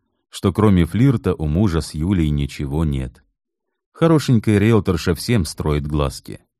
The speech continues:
И рыжему тоже, клиенту своему, и соседу по даче вон подмигивает.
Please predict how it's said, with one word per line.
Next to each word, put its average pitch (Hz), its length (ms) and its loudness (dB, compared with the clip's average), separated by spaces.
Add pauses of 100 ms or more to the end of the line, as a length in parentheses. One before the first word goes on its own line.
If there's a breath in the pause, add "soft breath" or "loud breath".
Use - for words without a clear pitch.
(340)
И 117 120 0
рыжему 95 460 2
тоже, 71 440 -2 (160)
клиенту 78 480 -2
своему, 73 560 -4 (200 soft breath)
и 98 120 -6
соседу 113 400 0
по 117 140 2
даче 85 360 2
вон 82 160 0
подмигивает. 76 840 -4